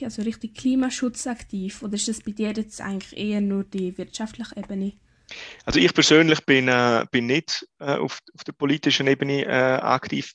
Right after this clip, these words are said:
Speaker 2: äh, äh, privat nicht. Bei, bei Climeworks ist, ähm, ist der ganze Bereich, äh, Regulierung,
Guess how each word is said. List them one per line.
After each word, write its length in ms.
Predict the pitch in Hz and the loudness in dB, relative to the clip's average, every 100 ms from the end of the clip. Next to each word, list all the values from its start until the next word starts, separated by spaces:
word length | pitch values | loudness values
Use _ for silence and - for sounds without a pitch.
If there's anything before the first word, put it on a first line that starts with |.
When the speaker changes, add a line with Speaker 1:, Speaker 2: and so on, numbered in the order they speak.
| - | -4
Speaker 2:
äh, 80 | 117 | -2
äh, 360 | 113 117 113 | 0 2 0
privat 460 | - 113 120 120 139 | 0 0 4 4 4
nicht. 280 | 139 135 - - - - - _ _ _ _ | 2 2 -2 -18 -20 -20 -20 _ _ _ _
Bei, 220 | 123 120 | 2 4
bei 100 | 131 | 2
Climeworks 560 | 120 120 120 135 - - | 2 2 4 4 2 2
ist, 320 | 120 113 - | 2 2 0
ähm, 520 | 131 131 117 113 113 104 _ _ | 0 2 0 -2 -6 -12 _ _
ist 240 | 190 - | -2 0
der 60 | 117 | 2
ganze 260 | 104 110 | 2 2
Bereich, 380 | - 107 107 110 - - - | 0 2 4 2 0 -8 -14
äh, 440 | 120 110 107 - | -16 -14 -14 -4
Regulierung, 580 | - 113 113 117 123 123 | 0 2 4 6 6 6